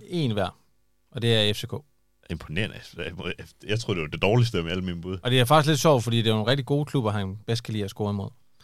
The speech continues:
Speaker 1: Øhm, han har lavet syv mod F C København, og, øh,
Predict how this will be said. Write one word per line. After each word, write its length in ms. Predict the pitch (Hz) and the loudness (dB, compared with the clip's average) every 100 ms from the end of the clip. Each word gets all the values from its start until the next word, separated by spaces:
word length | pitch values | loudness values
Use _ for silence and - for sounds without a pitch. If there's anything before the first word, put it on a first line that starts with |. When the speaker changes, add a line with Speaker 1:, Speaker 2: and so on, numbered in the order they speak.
| - - _ - | -20 -20 _ 0
Speaker 1:
Øhm, 720 | 123 120 110 107 104 101 98 | 2 4 2 0 0 0 -2
han 100 | 95 - | -6 0
har 100 | 139 | 4
lavet 240 | 143 175 | 6 4
syv 240 | - 208 143 | 2 -2 0
mod 420 | 147 139 120 123 | 0 2 0 -4
F 40 | |
C 20 | |
København, 440 | 123 127 139 143 120 - _ _ _ _ _ _ _ _ _ | -4 -2 -2 -4 -6 -14 _ _ _ _ _ _ _ _ _
og, 380 | - 107 104 104 | -4 -2 0 -2
øh, 240 | 98 98 | -2 -4